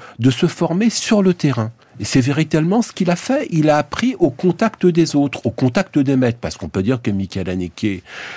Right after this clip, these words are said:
euh, et Lars von Trier sont des maîtres. Donc,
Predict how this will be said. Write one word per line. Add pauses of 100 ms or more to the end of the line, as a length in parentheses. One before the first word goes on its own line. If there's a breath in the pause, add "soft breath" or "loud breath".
(120 loud breath)
euh,
et
Lars
von
Trier
sont
des
maîtres. (300 loud breath)
Donc,